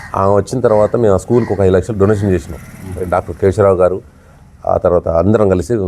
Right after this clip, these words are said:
Speaker 1: మనిషికి ఐదు వేలు, పది వేలు, పది వేలు ఇచ్చుకుంటూ పోయి ఒక ఐదు లక్షలు డొనేషన్ చేసి స్కూల్ను బాగా డెవలప్ చేసినాం.
Speaker 2: మ్మ్.
Speaker 1: ఇప్పుడు తొంభై మంది పిల్లలు ఉన్నారు సార్ అక్కడ.
Speaker 2: మ్మ్.
Speaker 1: ఇప్పుడు ఆ గవర్నమెంట్ ఎట్లుందో ఈ గవర్నమెంట్ ఉందో మీరు పోయి చూసినా మనకు అవుపడుతుంది స్కూల్లో.
Speaker 2: మ్మ్.
Speaker 1: already స్టేట్ అవార్డు కూడా వచ్చింది మొన్న,
Speaker 2: మ్మ్.
Speaker 1: ఇది ఆ స్కూల్ డెవలప్ చేసి.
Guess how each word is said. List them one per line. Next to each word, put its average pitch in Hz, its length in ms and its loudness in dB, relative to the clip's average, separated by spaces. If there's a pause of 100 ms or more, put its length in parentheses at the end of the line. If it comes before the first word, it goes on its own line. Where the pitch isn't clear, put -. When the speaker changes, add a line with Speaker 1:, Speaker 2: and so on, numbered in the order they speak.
(220)
Speaker 1:
మనిషికి 90 240 -4
ఐదు 95 140 0
వేలు, 95 120 0
పది 92 160 -2
వేలు, 92 120 -2
పది 90 120 0
వేలు 90 100 -2
ఇచ్చుకుంటూ 85 320 -6
పోయి 92 180 -2
ఒక 107 180 0
ఐదు 87 120 2
లక్షలు 87 160 -4
డొనేషన్ 87 280 -2
చేసి 87 200 -4
స్కూల్ను 101 340 -4
బాగా 87 360 -2
డెవలప్ 90 220 0
చేసినాం. 85 260 -10 (360)
Speaker 2:
మ్మ్. 90 120 -6
Speaker 1:
ఇప్పుడు - 220 -4
తొంభై 101 220 2
మంది 104 160 0
పిల్లలు 95 260 2
ఉన్నారు 76 160 -10
సార్ 80 180 -16
అక్కడ. 78 180 -20 (580)
Speaker 2:
మ్మ్. 87 340 -8 (240)
Speaker 1:
ఇప్పుడు 82 480 0
ఆ 90 120 0
గవర్నమెంట్ 107 380 2
ఎట్లుందో 95 260 -2
ఈ 107 80 0
గవర్నమెంట్ 101 260 2
ఉందో 98 200 -2
మీరు 101 200 -2
పోయి 98 220 2
చూసినా 110 240 -6
మనకు 110 220 -2
అవుపడుతుంది 87 360 0 (320)
స్కూల్లో. 92 340 -4 (280)
Speaker 2:
మ్మ్. 90 340 -10 (600)
Speaker 1:
already 120 180 2
స్టేట్ 117 260 0
అవార్డు 107 240 2
కూడా 104 140 2
వచ్చింది 92 220 -8
మొన్న, 73 160 -10 (760)
Speaker 2:
మ్మ్. 90 300 -16
Speaker 1:
ఇది 110 80 0
ఆ 104 60 4
స్కూల్ 101 260 0
డెవలప్ 87 220 2
చేసి. 78 220 -8